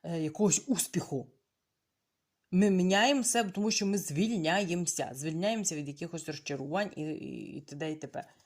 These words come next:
Отаких, ну, отаких енергій, негативних. Ну, це так Україна в цілому, як егрегор, да, беремо. Це не для кожного, там, може, когось це зовсім і не каснутися в Україні особисто, а просто так в цілому.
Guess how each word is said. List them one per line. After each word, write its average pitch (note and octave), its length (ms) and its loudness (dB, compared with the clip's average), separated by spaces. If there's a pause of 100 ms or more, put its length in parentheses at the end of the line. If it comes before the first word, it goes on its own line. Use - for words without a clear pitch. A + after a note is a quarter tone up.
(240)
Отаких, D3+ 420 -2
ну, A3 220 2
отаких F#3 380 -2
енергій, C#3 400 -2
негативних. D#3+ 580 -2 (1900)
Ну, D4+ 80 0
це A#3 80 -6
так F3+ 200 0
Україна D#3+ 420 -2
в C3 60 -6
цілому, E3 440 -2
як - 300 -12 (880)
егрегор, C#3+ 460 -2
да, D3 120 -6
беремо. C#3 420 -8
Це C3+ 140 -12
не C3+ 100 -10
для C3+ 160 -12
кожного, D#3 460 -8
там, C#3+ 140 -12
може, C#3 420 -10
когось C#3+ 340 -6
це C#3+ 120 -10
зовсім C#3+ 340 -8
і C#3 40 -6
не C#3 80 -6
каснутися D#3 580 -6
в D3 40 -6
Україні C#3 560 -8 (540)
особисто, C#3 800 -2
а - 40 -16
просто F3 340 -2
так D3 180 -8
в - 60 -8
цілому. D#3 600 0